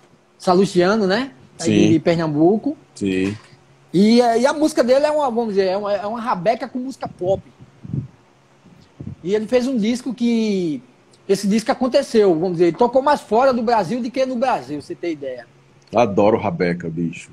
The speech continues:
Speaker 1: É, é,
Speaker 2: É
Speaker 1: bem,
Speaker 2: lindo.
Speaker 1: é muito legal, cara. É, é,
Speaker 2: É
Speaker 1: vamos dizer, é um,
Speaker 2: lindo.
Speaker 1: é um, é um instrumento que não afina nunca, mas agrada ao ouvido de muita gente,
Speaker 2: É
Speaker 1: né?
Speaker 2: muito lindo, velho.
Speaker 1: <laughs>
Speaker 2: Adoro, adoro rabeca.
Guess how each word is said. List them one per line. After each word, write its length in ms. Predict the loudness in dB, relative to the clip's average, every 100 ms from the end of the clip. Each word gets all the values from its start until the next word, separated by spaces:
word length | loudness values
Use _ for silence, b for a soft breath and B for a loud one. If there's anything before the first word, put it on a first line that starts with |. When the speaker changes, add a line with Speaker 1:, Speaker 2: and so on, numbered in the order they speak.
| -20 _
Speaker 1:
É, 260 | -2 2 4
é, 340 | 4 4 4
Speaker 2:
É 20 | 4
Speaker 1:
bem, 280 | 4 0 -2
Speaker 2:
lindo. 280 | -6 -8 -6
Speaker 1:
é 140 | -6
muito 280 | -4 -4 0
legal, 360 | 0 0 -2 -4
cara. 160 | -6
É, 40 | -4
é, 120 | 0
Speaker 2:
É 40 | 2
Speaker 1:
vamos 160 | 2
dizer, 140 | 2 0
é 40 |
um, 40 | 0
Speaker 2:
lindo. 100 | -2
Speaker 1:
é 80 |
um, 220 | -2 -2 -2
é 100 | 0
um 100 | -2
instrumento 380 | -4 -2 -2
que 100 | -2 -2
não 100 | -2
afina 360 | -4 -4 -2
nunca, 300 | 0 -2 -2
mas 240 | -2 -2 -2
agrada 320 | 0 2 2
ao 60 |
ouvido 240 | 0 -2 -8
de 80 | -10
muita 220 | -8 -10
gente, 100 | -8 -2
Speaker 2:
É 140 | 0
Speaker 1:
né? 60 | 2
Speaker 2:
muito 440 | 0 0 0 -2
lindo, 400 | 0 -2 -2 -4 -6
velho. 220 | -6 0
Speaker 1:
<laughs> 20 |
Speaker 2:
Adoro, 480 | 2 2 2 2 2
adoro 340 | -2 0 0 0
rabeca. 380 | -4 -4 -6